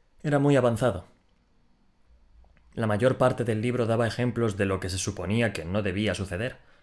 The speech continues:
y por eso Raoden tenía que razonar al contrario para descifrar la lógica de la Aon Dor. Había podido deducir muy poco. Quedaba claro que los Aones eran solo puntos de partida, las figuras más básicas que podían dibujarse para producir un efecto.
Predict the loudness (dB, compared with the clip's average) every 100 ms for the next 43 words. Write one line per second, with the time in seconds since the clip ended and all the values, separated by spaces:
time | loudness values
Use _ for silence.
0 | _ _ -18 -16 -8 -2 0 0 2 4
1 | 4 2 -8 -16 _ -20 _ -8 -2 2
2 | 2 2 0 0 0 2 2 2 0 2
3 | 2 0 -2 -2 0 -2 -4 -4 -2 0
4 | 0 2 0 0 -4 -4 -4 -4 -4 -2
5 | -2 -2 -4 -6 -12 _ -20 _ _ _
6 | _ _ _ _ _ _ _ _ -12 -4
7 | -2 0 0 0 0 0 0 -2 -4 -2
8 | 0 2 2 2 0 0 -16 _ _ -20
9 | _ _ _ -10 0 2 4 4 0 0
10 | -6 -8 -6 -6 0 2 2 2 0 0
11 | 0 0 2 0 2 0 0 -2 -2 -6
12 | -6 -14 -20 _ _ -10 -4 -2 0 2
13 | 2 4 2 4 2 2 -4 -6 -4 -2
14 | 0 0 0 -2 -2 -2 -2 -2 -2 -2
15 | -6 -6 -6 -4 -2 -4 -6 -10 -18